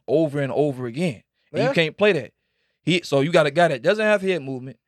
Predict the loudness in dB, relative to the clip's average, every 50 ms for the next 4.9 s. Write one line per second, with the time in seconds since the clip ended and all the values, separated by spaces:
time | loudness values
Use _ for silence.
0 | _ _ _ _ _ _ -6 -6 -6 -6 -8 -4 -2 -2 0 0 0 0 0 -2
1 | -4 -8 -8 _ -12 -10 -6 -2 -2 -2 0 0 0 -2 -2 -2 -2 -2 -2 0
2 | -2 -4 -6 _ _ _ -20 -20 -20 -18 -20 -20 -20 _ _ _ 0 2 2 2
3 | 2 0 0 0 2 2 2 0 -2 -4 -2 0 0 0 0 0 -4 -8 -4 -2
4 | -2 -2 0 -2 -2 -2 -2 -2 -2 -2 -2 0 0 0 2 2 0 0